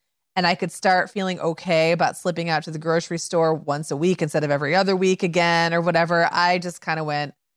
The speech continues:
like, I just spiraled a little bit. And so, um, I haven't been super intentional about how I grocery shop. Um,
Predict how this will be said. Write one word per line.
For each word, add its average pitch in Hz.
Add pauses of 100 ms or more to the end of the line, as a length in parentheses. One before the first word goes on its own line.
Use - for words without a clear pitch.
(220)
like, 185
I 202
just 180
spiraled 151
a 156
little 151
bit. 156
And 175
so, 175
um, 175
I -
haven't 214
been 208
super 185
intentional 165
about 156
how 170
I 151
grocery 214
shop. 196 (500)
Um, 151